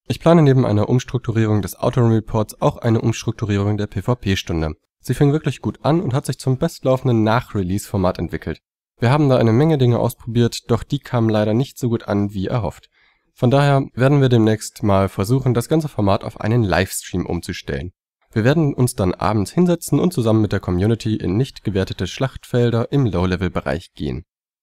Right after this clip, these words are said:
Wenn es gut läuft, dann könnten wir uns durchaus vorstellen, so etwas öfters zu machen und das Ganze auch weiter auszubauen.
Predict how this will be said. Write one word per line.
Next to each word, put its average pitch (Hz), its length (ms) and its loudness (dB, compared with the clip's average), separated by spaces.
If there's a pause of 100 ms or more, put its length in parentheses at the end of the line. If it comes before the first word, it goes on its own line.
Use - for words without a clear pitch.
(100)
Wenn 110 120 2
es 107 160 -2
gut 98 200 -8
läuft, 139 520 0
dann 190 140 0
könnten 143 260 -2
wir 110 60 4
uns 107 160 0
durchaus 139 320 -2
vorstellen, 110 560 -2
so 110 100 0
etwas - 220 -8
öfters 135 340 -2
zu - 140 -2
machen 113 380 2 (120)
und 160 140 0
das 135 120 -4
Ganze 95 300 -2
auch - 160 -10
weiter - 320 -2
auszubauen. 78 600 -2